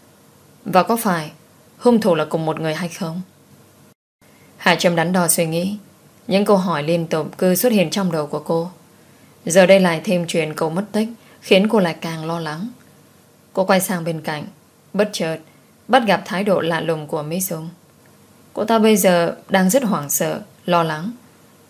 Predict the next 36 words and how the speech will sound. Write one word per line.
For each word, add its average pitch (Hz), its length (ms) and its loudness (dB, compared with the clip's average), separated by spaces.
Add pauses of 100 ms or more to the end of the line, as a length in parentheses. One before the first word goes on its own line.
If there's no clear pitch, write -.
(260)
Thế 240 80 -2
nhưng 240 240 4
mà 190 100 2
không 233 240 0
phải 180 280 0
là 160 100 -2
nỗi 180 200 0
sợ, 180 280 0
nỗi 165 180 2
lo 196 180 2
lắng 170 280 -2 (440)
việc 170 320 4
chồng 156 260 -2
mất 220 120 -4 (100)
tích, 254 200 -2 (920)
mà 175 320 2
dường 175 340 2
như 196 260 2
đó 180 120 4
là 233 160 4
sợ 165 340 0 (380)
bị 185 160 6
phát 262 200 0
hiện 170 260 0
ra 156 320 -6
bí 151 120 -6
mật. 175 180 -4 (3250)
Quay 196 200 4
trở 180 180 0
về 160 160 0
phòng 160 300 -4
với 160 200 0
tâm 190 200 0
trạng 151 320 -6
bực 160 160 -8
bội, 160 280 -4